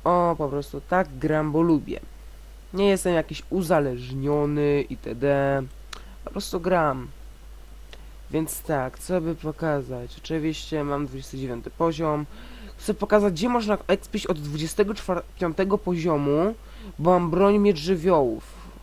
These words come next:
Od dwudziestego piątego poziomu można ją łatwo zrobić se. Łatwo po prostu ją zrobić, poprosz-, łatwo można z tarczą, potem można chodzić i po prostu gdzieś mam taką tarczę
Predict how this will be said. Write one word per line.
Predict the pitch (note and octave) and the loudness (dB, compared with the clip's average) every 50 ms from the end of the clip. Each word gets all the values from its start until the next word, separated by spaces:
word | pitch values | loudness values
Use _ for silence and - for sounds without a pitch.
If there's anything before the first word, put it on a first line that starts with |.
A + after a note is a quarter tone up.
| - - | -4 -2
Od | D3+ E3+ - | -2 -2 -2
dwudziestego | D3+ D3+ D#3+ F3 F3 - - G#3 F3+ G3 | -4 -8 -8 -8 -4 0 0 2 2 2
piątego | - F#3+ F#3 F#3 F#3 E3+ F#3 | 0 -2 -2 -2 0 -2 -2
poziomu | - - F#3 F#3 F3+ F3 E3+ | -2 -2 0 0 0 0 0
można | E3 E3 D#3+ D#3+ E3 | 0 -2 -2 -2 -2
ją | D#3+ D#3+ | 0 0
łatwo | D#3 D#3 D3+ - - D3+ | 0 0 -2 -4 -6 -4
zrobić | C#3 D3 C3+ B2 A#2 - - - | -4 -2 -2 -4 -4 -8 -10 -12
se. | - - - A#2+ C#3 - - - - - - - - - - - - - | -10 -10 -10 -10 -10 -12 -18 -18 -18 -18 -18 -18 -18 -16 -16 -16 -10 -2
Łatwo | - D3+ F3+ F#3 - - E3 D#3+ D#3 D3+ D3+ D3 | 2 4 4 2 2 -4 -4 -2 0 0 0 -2
po | C3+ C#3+ | -4 -6
prostu | C#3 D3+ D#3+ - - D3+ | -6 -8 -8 -6 -6 -4
ją | C#3+ A#2 A#2 G2+ - - - - - - | -4 -4 -4 -6 -10 -12 -16 -18 -14 -12
zrobić, | - D3+ F#3 G#3 G#3+ G3 F#3+ - | -6 0 2 4 4 4 2 0
poprosz-, | - F3+ - F#3 F#3 F3 - - - - - F#3+ | -4 -4 -2 -4 -4 -4 -6 -12 -14 -12 -8 -4
łatwo | F#3 F#3 E3 - - - | -4 -4 -4 -4 -8 -8
można | F3+ F3+ F3 F#3 F3+ F3 F3 - - - - - - - - - - | -6 -4 -2 0 0 0 0 -4 -8 -16 -18 -18 -18 -18 -18 -16 -14
z | - - - | -12 -8 0
tarczą, | - G#3 G3 G3+ F#3+ - G#3 G3+ E3 | 4 6 6 6 6 4 0 0 0
potem | - F#3 F#3+ - G3 F#3+ | 0 -2 -2 0 0 0
można | F#3 F#3 F3+ E3+ F#3 F3 E3+ | 0 0 0 0 0 0 0
chodzić | - - F3+ F3 D#3 D3 F3 F3+ F3 D#3 - - - - - | 0 -2 -2 -2 -2 0 0 -2 -2 -2 -6 -10 -14 -14 -16
i | - - - - | -18 -18 -12 -8
po | - E3 | -8 -6
prostu | - E3+ E3+ E3+ - - - - D#3 D#3+ D#3+ E3 D#3+ | -4 -4 -6 -6 -8 -14 -12 -8 -6 -4 -2 -2 -2
gdzieś | D3 D#3 D#3+ D#3 | -2 -4 -4 -4
mam | E3 D3+ D3 | -4 -4 -2
taką | D3 D3+ D3 D3 C#3+ | -2 -2 -2 -2 -4
tarczę | C#3+ - D3 C#3+ C#3+ - - D3 | -4 -4 -4 -4 -4 -6 -8 -8